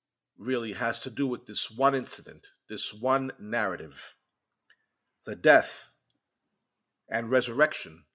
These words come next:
of Lazarus. The death and resurrection of Lazarus. Let's read our text, John chapter eleven,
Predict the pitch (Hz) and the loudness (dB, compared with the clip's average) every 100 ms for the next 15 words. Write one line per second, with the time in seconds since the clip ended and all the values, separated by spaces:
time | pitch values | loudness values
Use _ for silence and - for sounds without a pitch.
0 | _ _ _ _ _ _ - 92 101 107 | _ _ _ _ _ _ -12 -10 -4 -4
1 | 101 80 78 - - - _ _ _ _ | -4 -8 -12 -10 -10 -12 _ _ _ _
2 | _ _ _ _ _ _ _ _ _ _ | _ _ _ _ _ _ _ _ _ _
3 | _ _ 139 139 131 143 - 123 123 123 | _ _ -12 0 2 2 -2 -2 -2 -2
4 | 123 101 - 92 80 - _ _ _ _ | -2 -4 -4 -8 -14 -20 _ _ _ _
5 | _ _ _ _ _ _ - 90 101 90 | _ _ _ _ _ _ -16 -8 -6 -6
6 | 85 80 - - - _ _ _ _ _ | -8 -14 -12 -12 -14 _ _ _ _ _
7 | _ - - - - _ _ _ _ _ | _ -20 -20 -20 -20 _ _ _ _ _
8 | - 147 143 - 151 135 127 113 - 98 | 0 2 2 0 2 4 6 4 0 -4
9 | - - - - _ 110 123 120 110 - | -4 -8 -10 -14 _ 2 4 2 0 -2
10 | 110 - 113 107 110 95 95 90 | 0 0 -2 -2 -2 -4 -8 -12